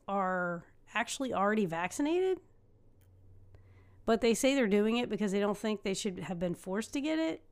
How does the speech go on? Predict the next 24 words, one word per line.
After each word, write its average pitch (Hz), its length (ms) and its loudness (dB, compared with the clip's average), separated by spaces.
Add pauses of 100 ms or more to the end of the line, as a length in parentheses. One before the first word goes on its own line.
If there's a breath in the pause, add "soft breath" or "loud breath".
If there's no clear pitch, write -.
(180)
And 196 640 2 (120)
I'm, 220 320 -8
like, 214 320 -8
really 226 440 0
confused 196 800 -2
because, 185 680 0 (920)
you 208 140 0
know, 196 440 4 (460)
yeah, 247 280 0
you 226 220 2
didn't 214 500 2
want 208 360 2 (120)
to 190 800 0
get 180 180 -4
vaccinated, 170 840 -2
but 180 200 0
you 180 100 -4
didn't 214 140 0
wanna 214 160 0
lose 202 180 0
your 180 100 -4
job, 170 380 -2
so - 140 -6
you 180 120 -2